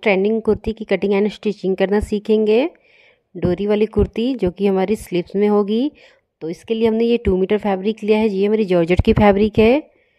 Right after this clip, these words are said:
और इसके लिए हमने ये लाइनिंग लिया है, लाइनिंग भी हमने टू मीटर लिया है। तो अब हम इसकी कटिंग करेंगे। तो पहले हमने कुर्ती कटिंग लाइनिंग में करनी होगी।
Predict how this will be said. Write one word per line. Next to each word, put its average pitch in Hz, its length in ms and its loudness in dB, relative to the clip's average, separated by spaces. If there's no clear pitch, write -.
और 160 280 -6
इसके - 280 -8
लिए 220 140 -4
हमने 220 180 -2
ये 240 140 2
लाइनिंग 196 420 4
लिया 208 220 6
है, 240 180 4
लाइनिंग 175 380 -2
भी 208 80 0
हमने 214 200 0
टू 180 240 -2
मीटर 185 300 -2
लिया 208 300 0
है। 220 200 -2
तो 165 180 -8
अब 180 140 -8
हम 208 100 -4
इसकी 226 200 -8
कटिंग 196 360 -2
करेंगे। 220 500 0
तो 170 60 -14
पहले 185 300 -4
हमने 220 360 0
कुर्ती 208 360 -6
कटिंग 220 380 -2
लाइनिंग 185 320 2
में 214 100 2
करनी 214 280 2
होगी। 226 400 0